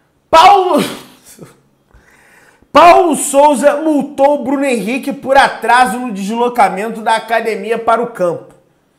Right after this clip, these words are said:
Tava na academia, Paulo Souza falou, "Bruno, vem pro campo." Demorou, não veio, Paulo Souza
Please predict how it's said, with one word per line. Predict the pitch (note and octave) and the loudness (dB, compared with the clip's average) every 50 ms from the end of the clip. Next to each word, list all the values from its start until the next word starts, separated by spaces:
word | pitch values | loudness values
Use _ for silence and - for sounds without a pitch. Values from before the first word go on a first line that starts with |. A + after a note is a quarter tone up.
| _ _ _ _ _ _ _ _ _ _ _ _ | _ _ _ _ _ _ _ _ _ _ _ _
Tava | - C3+ C#3 D3 | -12 -10 -10 -10
na | D3 | -10
academia, | D3+ D3+ F3+ F3+ G3 A#3+ A#3+ A#3 A3+ B3 C4+ C#4 C#4 - - - _ - | -10 -6 -6 -2 2 2 0 0 -2 -6 -8 -8 -10 -12 -16 -18 _ -8
Paulo | F#3 F#3 F#3 F#3 | -6 -6 -6 -6
Souza | F#3 F#3+ E3 F3 | -10 -12 -10 -10
falou, | F#3+ F#3 F#3+ | -10 -10 -8
"Bruno, | F#3+ A#3 C#4 D4 E4+ F4 E4+ D4 - G#3+ | -8 -8 -6 0 2 4 4 4 4 2
vem | B3+ C#4+ C#4+ | 0 -2 -4
pro | D4 - | -6 -10
campo." | - C#4+ C4+ B3+ G#3+ F3 D#3+ E3 | -6 -4 -4 -4 -4 -6 -8 -10
Demorou, | F#3 F#3+ G#3 A3 G#3+ G#3 G3+ A3 A#3+ C4 C4 A#3+ A#3 A3+ G#3+ | -8 -6 -4 -2 0 0 2 4 4 2 2 0 -4 -8 -10
não | G#3+ G#3+ G#3 F#3 | -10 -10 -10 -10
veio, | D3 D3+ G#3 A#3 C4 C#4 C#4 C4 G#3 | -8 -4 0 0 0 0 -2 -6 -8
Paulo | G#3+ A#3 A#3 A3 A3+ | -8 -8 -8 -8 -6
Souza | A3+ A#3 A#3+ - - - | -8 -8 -8 -8 -12 -18